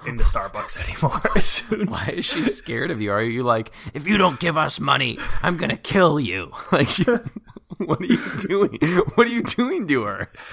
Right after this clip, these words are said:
Speaker 1: Uh, I don't know. It's just, it's hard to say.
Speaker 2: Uh, L A is a scary place. Okay, so Jake, um, there's two game weeks that a lot of people are looking at for a wild card, and those two game weeks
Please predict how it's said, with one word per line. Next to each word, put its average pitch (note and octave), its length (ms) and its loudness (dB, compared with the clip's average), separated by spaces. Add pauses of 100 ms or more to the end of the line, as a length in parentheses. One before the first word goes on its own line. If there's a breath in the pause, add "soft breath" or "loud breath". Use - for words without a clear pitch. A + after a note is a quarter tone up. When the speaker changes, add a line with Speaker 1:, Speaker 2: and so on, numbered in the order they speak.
(160 loud breath)
Speaker 1:
Uh, G3+ 40 2
I G3 360 8
don't E3 180 4
know. C3 220 2
It's B2 180 -4
just, - 280 -10
it's C#3 180 -10
hard G#2 240 -4
to - 80 -20
say. - 160 -14 (1000 loud breath)
Speaker 2:
Uh, A#3+ 720 -8
L F#2 260 -4
A F2+ 120 -4
is E2+ 180 -8
a E2+ 60 -14
scary D#2 400 -10
place. - 440 -12
Okay, A2 360 -2 (500 loud breath)
so - 160 -8
Jake, A2 380 -6 (100)
um, F#2 420 -6 (720)
there's G#2+ 280 -8
two D3+ 340 -10
game G#2 280 -6
weeks G2+ 240 -8
that E2+ 360 -4
a D#2+ 60 -10
lot D#2+ 200 -4
of E2+ 60 -12
people E2+ 240 -10
are D#2+ 100 -8
looking D#2+ 320 -12
at D#2 220 -14
for D#2 140 -12
a D2+ 60 -12
wild E2+ 340 -8
card, F3 260 -12
and - 180 -10
those E2+ 220 -10
two - 220 -12
game G2 260 -8
weeks G#2 320 -12